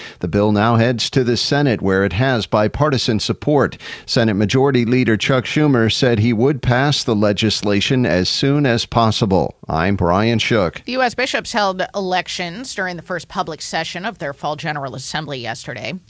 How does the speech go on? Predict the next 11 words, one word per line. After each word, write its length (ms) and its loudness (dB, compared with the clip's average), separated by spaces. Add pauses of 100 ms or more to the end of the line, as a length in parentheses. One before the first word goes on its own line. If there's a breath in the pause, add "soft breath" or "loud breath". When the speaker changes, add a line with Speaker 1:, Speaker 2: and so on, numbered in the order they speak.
Speaker 2:
Oklahoma 400 -10
City 320 -8
Archbishop 460 -8
Paul 160 -10
Coakley 440 -10 (120)
was 180 -10
elected 400 -10
secretary 540 -8
of 80 -16
the 80 -16
conference. 580 -12